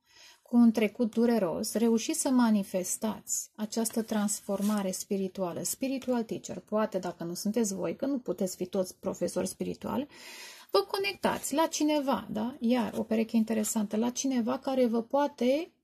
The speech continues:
lumina într-o privință, vă poate ajuta să manifestați, vă poate învăța să manifestați ce?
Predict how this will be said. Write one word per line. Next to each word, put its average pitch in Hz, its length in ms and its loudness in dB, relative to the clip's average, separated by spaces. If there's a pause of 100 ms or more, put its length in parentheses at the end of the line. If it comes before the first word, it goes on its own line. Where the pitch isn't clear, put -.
(440)
lumina 254 540 4
într-o 240 240 0
privință, 202 500 -2
vă 214 140 0
poate 254 500 -2
ajuta 226 600 -2
să 254 400 0
manifestați, 247 840 0
vă 196 100 -6
poate 208 280 -4
învăța 214 320 0
să - 180 -4
manifestați 240 1080 -4
ce? 233 360 -4